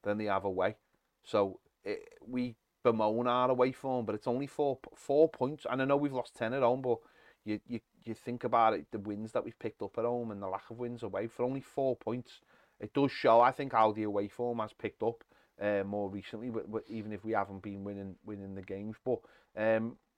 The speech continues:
Wolves are a very interesting side, 'cause obviously they've massively picked up since then. The, you know, they brought a new manager in, um, around the time that we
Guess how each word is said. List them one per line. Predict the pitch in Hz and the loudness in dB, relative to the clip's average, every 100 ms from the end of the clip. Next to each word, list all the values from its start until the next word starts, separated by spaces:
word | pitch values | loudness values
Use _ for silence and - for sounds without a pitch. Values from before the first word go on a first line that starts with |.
| _ _ _ _ _ _ 131 | _ _ _ _ _ _ 0
Wolves | 143 175 208 185 | 6 8 8 6
are | 208 190 | 6 6
a | |
very | 143 151 156 151 | 8 8 8 4
interesting | 147 - 151 - 139 | 2 0 0 -2 -8
side, | - 117 131 147 | 2 4 6 2
'cause | 127 | 2
obviously | 135 147 - 160 - - _ _ _ _ _ - | 2 2 -2 -6 -8 -16 _ _ _ _ _ -6
they've | 117 110 | -6 -2
massively | 117 135 - 139 135 | 0 0 0 -2 -4
picked | - 123 - | -4 -6 -2
up | 117 120 | -2 -2
since | - 127 120 | -8 -10 -6
then. | 123 117 107 - | -4 -2 -4 -10
The, | 110 104 98 101 | -8 -6 -8 -10
you | 107 | -12
know, | 101 | -8
they | 98 | -6
brought | 104 110 104 107 | -4 -2 -2 -2
a | |
new | 107 104 | -6 -4
manager | 98 98 101 117 | -4 -4 -4 -4
in, | 120 - - _ | -6 -10 -20 _
um, | 104 101 95 95 - _ | -8 -6 -6 -10 -16 _
around | 101 101 104 101 | -6 -2 -2 -4
the | |
time | - 104 98 | -6 -4 -4
that | 98 69 | -6 -10
we | 107 | -12